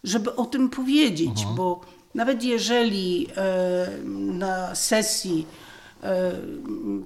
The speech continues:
Speaker 1: polityk, e, dostaje głos, no to to jest minuta, chyba że jest bardzo ważny, no to ma wtedy cztery, tak? Albo dwie.
Speaker 2: Gdybyśmy mogli podsumować ten
Speaker 1: Mhm.
Speaker 2: fragment naszej rozmowy,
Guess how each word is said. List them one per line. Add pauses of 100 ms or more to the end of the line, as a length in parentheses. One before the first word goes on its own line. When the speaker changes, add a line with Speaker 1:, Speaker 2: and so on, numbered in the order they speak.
(1040)
Speaker 1:
polityk,
e, (500)
dostaje
głos, (480)
no
to
to
jest
minuta,
chyba
że
jest
bardzo
ważny,
no
to
ma
wtedy
cztery, (220)
tak? (280)
Albo
dwie. (320)
Speaker 2:
Gdybyśmy
mogli
podsumować
ten
Speaker 1:
Mhm.
Speaker 2:
fragment
naszej
rozmowy,